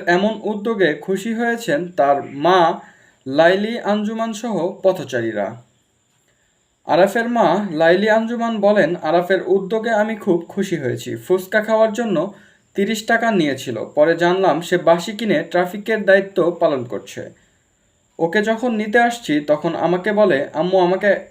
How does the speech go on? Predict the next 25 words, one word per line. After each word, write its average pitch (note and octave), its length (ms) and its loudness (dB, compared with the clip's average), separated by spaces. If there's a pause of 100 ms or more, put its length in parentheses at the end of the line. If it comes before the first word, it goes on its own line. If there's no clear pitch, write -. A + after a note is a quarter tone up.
(160)
একটা E3+ 340 4
ঘন্টা G#3 280 -4
ট্রাফিকের G#3 720 -2
দায়িত্ব E3+ 360 4
পালন F3+ 280 2
করতে B2 320 -8
দাও, G2 300 -8 (360)
চার F3 260 4
ঘন্টা A3 560 0 (260)
বই D#3+ 260 2
পড়ব।' A2+ 400 -2 (1300)
ওর G3+ 280 4
কথার G#3+ 320 2
পরে F#3+ 340 4
আমি F3 300 0
আর F#3 160 2
বাড়ি F3+ 320 4
ফেরানোর A3+ 440 0 (200)
চেষ্টা F#3+ 280 -2
করিনি। A2 460 -6 (600)
গতকাল G3 440 4
থেকে G#3 420 0
ও C#3 400 -4 (140)
কাজ - 240 2
করছে, - 540 -10